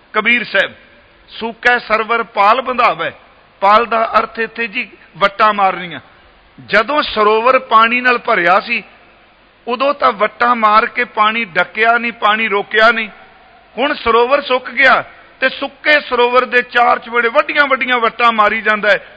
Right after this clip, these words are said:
ਜੇ ਕੋਈ ਪੁੱਛੇ, "ਜੀ ਕਿਉਂ?" ਕਹਿੰਦਾ, "ਇਸ ਕਰਕੇ ਪਾਣੀ ਰੋਕਣ ਲੱਗਾ।" ਉਹ ਕਹਿੰਦੇ, "ਸਾਰਾ ਤਾਂ ਨਿਕਲ ਗਿਆ, ਹੁਣ ਰੋਕਣ ਕੀ ਲੱਗਾ ਹੈ?" ਜਦੋਂ ਇਹ ਸਰੀਰ ਤਾਕਤ ਨਾਲ ਭਰਿਆ ਉਦੋਂ ਤਾਂ ਬੰਨ ਨਹੀਂ ਮਾਰਿਆ, ਵੱਟ ਨਹੀਂ ਮਾਰੀ। ਹੁਣ ਪਿਆਰਿਓ, ਜਦੋਂ ਸਰੀਰ 'ਚੋਂ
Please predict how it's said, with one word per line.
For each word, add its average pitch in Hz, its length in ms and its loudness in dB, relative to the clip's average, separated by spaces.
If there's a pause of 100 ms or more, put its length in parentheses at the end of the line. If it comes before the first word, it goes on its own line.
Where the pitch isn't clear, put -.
(100)
ਜੇ 196 160 2
ਕੋਈ 220 160 -14
ਪੁੱਛੇ, 240 340 -2
"ਜੀ 277 120 -4
ਕਿਉਂ?" 277 420 0 (340)
ਕਹਿੰਦਾ, 214 320 0
"ਇਸ 226 120 -6
ਕਰਕੇ 214 360 -2
ਪਾਣੀ 214 440 0
ਰੋਕਣ 202 360 -4
ਲੱਗਾ।" 190 460 -2 (220)
ਉਹ 220 100 -4
ਕਹਿੰਦੇ, 226 300 -8
"ਸਾਰਾ 220 340 0
ਤਾਂ 226 180 -6
ਨਿਕਲ 208 320 -4
ਗਿਆ, 226 140 0
ਹੁਣ 247 120 -4
ਰੋਕਣ 220 320 -4
ਕੀ 240 140 -8
ਲੱਗਾ 180 320 -2
ਹੈ?" 202 280 -4 (720)
ਜਦੋਂ 214 320 2
ਇਹ 220 180 2
ਸਰੀਰ 208 420 -2
ਤਾਕਤ 202 460 0
ਨਾਲ 226 160 -6
ਭਰਿਆ 185 440 -2 (640)
ਉਦੋਂ 220 240 0
ਤਾਂ 214 180 2
ਬੰਨ 185 340 0
ਨਹੀਂ 233 140 -4
ਮਾਰਿਆ, 196 420 2
ਵੱਟ 175 320 0
ਨਹੀਂ 254 140 -8
ਮਾਰੀ। 202 380 0 (480)
ਹੁਣ 220 140 -4
ਪਿਆਰਿਓ, 196 440 2
ਜਦੋਂ 190 280 -2
ਸਰੀਰ 190 440 -8
'ਚੋਂ 196 200 -10